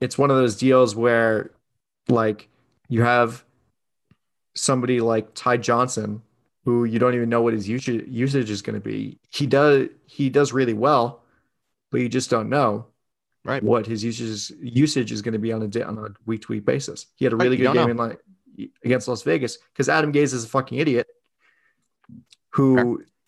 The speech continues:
Speaker 1: doesn't know what a good running back looks like unless it's Frank Gore.
Speaker 2: True. Very true.
Speaker 1: Who I, I swear Adam Gase is running, is using Frank Gore out of spite at this point.
Speaker 2: Probably.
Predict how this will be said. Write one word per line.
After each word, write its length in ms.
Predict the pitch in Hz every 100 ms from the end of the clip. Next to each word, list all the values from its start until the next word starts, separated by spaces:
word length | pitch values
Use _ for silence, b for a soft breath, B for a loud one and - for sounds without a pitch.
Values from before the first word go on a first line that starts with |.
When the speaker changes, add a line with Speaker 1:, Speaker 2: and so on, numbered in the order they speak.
| -
Speaker 1:
doesn't 240 | 139 131
know 160 | 135 127
what 160 | 120 120
a 40 |
good 140 | 123
running 220 | 120 131 131
back 200 | 123 -
looks 220 | 117 -
like 280 | 117 117 -
unless 300 | 120 120 117
it's 100 | 107
Frank 280 | - 123 113
Gore. 320 | 151 113 - _ _ _
Speaker 2:
True. 200 | - - - _ _ _ _ _ _ _ _
Very 160 | 139 143
true. 160 | - _ _ _ _ _ _ _ _ _ _ _ _ _ _ _ _ -
Speaker 1:
Who 140 | 127
I, 220 | 123 120 -
I 120 | 127
swear 720 | - 143 175 143 120 117 - _ _ 135
Adam 200 | 135 135
Gase 260 | 135 120
is 100 | 117
running, 380 | 110 127 127 123
is 240 | - 127
using 200 | 143 127 117
Frank 240 | 131 127
Gore 180 | 123 98
out 140 | 113
of 80 | 107
spite 360 | - 147 120 - _ _ b b b b -
at 80 | 107
this 100 | 113
point. 320 | - 107 - _ _ _ -
Speaker 2:
Probably. 340 | 330 101 -